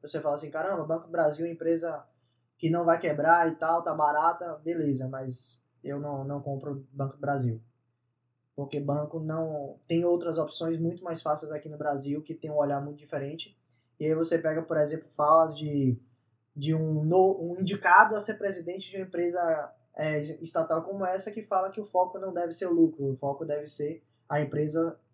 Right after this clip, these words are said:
atender os objetivos, é, sociais ou do governo.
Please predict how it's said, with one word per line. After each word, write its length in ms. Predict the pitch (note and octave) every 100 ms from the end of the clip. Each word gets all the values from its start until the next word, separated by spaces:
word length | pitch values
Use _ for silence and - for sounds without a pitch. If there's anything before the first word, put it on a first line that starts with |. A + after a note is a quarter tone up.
| -
atender 400 | D#3 D3+ E3 D#3
os 100 | D#3+
objetivos, 960 | D#3+ D#3+ D3 - D3+ D#3+ D#3 C#3+ - _ _ _ _
é, 600 | C#3 C#3 C3+ C3 B2 A#2 A2+ _ _ _ _ _ _ _
sociais 720 | - F3 E3+ E3 E3 F#3+ F3
ou 720 | F#3 F3 E3 D3+ D3 C3+ B2+ _ _ -
do 220 | D3 E3+
governo. 420 | F3+ D#3 C#3+ B2+